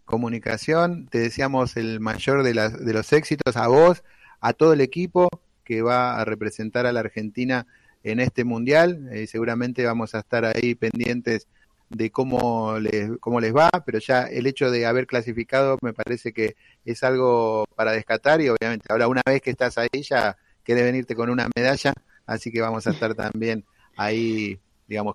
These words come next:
informando de todo lo que tiene que ver con el, con el Mundial de, de Artes Marciales de Holanda, que como dijiste vos, eh, recordanos la fecha en que se va a desarrollar.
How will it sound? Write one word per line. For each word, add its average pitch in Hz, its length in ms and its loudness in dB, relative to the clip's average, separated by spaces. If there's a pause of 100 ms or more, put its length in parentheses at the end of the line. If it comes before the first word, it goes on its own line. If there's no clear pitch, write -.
(120)
informando 135 800 0
de 117 180 -4
todo - 320 -2
lo 120 120 0
que 110 100 -6
tiene 117 180 -4
que 113 100 -6
ver 117 140 0
con 110 120 -4
el, 107 180 -6
con 104 140 -6
el 104 100 -4
Mundial 110 420 0
de, 101 300 -2
de 110 120 -2
Artes 113 220 -2
Marciales 110 480 -2
de 104 100 -2
Holanda, 120 320 0
que 120 160 -4
como 113 160 0
dijiste 127 300 -2
vos, 147 240 2 (320)
eh, 131 80 -8
recordanos 147 500 4
la 143 120 4
fecha 120 280 2
en 110 60 -4
que - 160 -6
se 107 580 0
va 117 60 6
a 117 40 4
desarrollar. 104 540 0